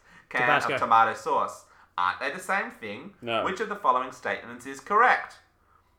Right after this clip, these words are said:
Speaker 1: Pasta and s-, paste and <laughs> sauce are not the same. Paste and sauce are the same and can be interchanged. Tomato soup works just as well.
Speaker 3: No.
Speaker 1: Don't worry about it. Use fresh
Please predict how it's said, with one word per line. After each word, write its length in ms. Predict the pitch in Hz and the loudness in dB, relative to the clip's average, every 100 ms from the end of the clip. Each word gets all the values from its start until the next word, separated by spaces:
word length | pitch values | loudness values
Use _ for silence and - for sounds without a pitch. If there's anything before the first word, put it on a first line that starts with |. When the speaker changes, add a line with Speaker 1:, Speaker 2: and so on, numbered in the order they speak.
| _ _ | _ _
Speaker 1:
Pasta 560 | 135 143 151 - 147 - | 10 10 8 -2 -4 -4
and 80 | 113 | -10
s-, 180 | - - | -18 -2
paste 320 | 156 180 - | 0 0 -8
and 80 | 190 | -14
<laughs> 60 | - | -16
sauce 440 | - 240 - - 233 | 0 2 2 -2 2
are 40 | |
not 220 | 214 - | 2 2
the 80 | 160 | -10
same. 580 | - 175 175 190 - - - - - - 180 | -4 2 2 2 -6 -10 -14 -14 -16 -4 0
Paste 280 | 196 196 | 0 -4
and 120 | 185 156 | -12 -8
sauce 440 | 190 160 - - | 0 0 0 -12
are 80 | - | -14
the 60 | 190 | -14
same 600 | - - - 185 170 - - - | -12 -12 -4 -2 -2 -10 -16 -16
and 100 | 104 | -12
can 220 | 151 151 | -10 -10
be 120 | 143 | -10
interchanged. 720 | 151 107 - 120 147 151 - - - 208 - | -12 -16 -8 -4 -4 -6 -14 -20 -20 -18 -6
Tomato 460 | 160 160 185 165 | 2 6 6 6
soup 360 | 156 - 151 - | -2 -10 -12 -6
works 380 | 147 147 - - | -2 -2 -4 -10
just 200 | 160 156 - | -10 -10 -16
as 80 | 107 | -18
well. 360 | 107 123 131 110 | -8 -2 -2 -2
Speaker 3:
No. 320 | 120 123 123 | -4 0 2
Speaker 1:
Don't 220 | 135 - | 4 4
worry 280 | 151 160 156 | 4 2 2
about 240 | 143 120 110 | 0 0 0
it. 100 | - | -6
Use 200 | 139 139 | -8 -10
fresh 260 | - 131 | -6 -6